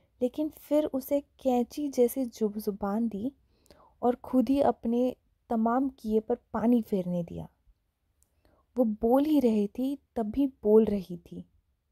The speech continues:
कह कुछ भी नहीं रही थी, लेकिन बोल रही थी। अंगारों पर लौटता टेलीफोन के सामने की दीवार पर फेंक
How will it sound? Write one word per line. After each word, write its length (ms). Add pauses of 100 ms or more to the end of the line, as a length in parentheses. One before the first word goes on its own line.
(680)
कह 160
कुछ 440
भी 140
नहीं 240
रही 140
थी, 160
लेकिन 360 (100)
बोल 200
रही 280
थी। 260 (1080)
अंगारों 460
पर 240
लौटता 600
टेलीफोन 600
के 120
सामने 480
की 140
दीवार 500
पर 60
फेंक 460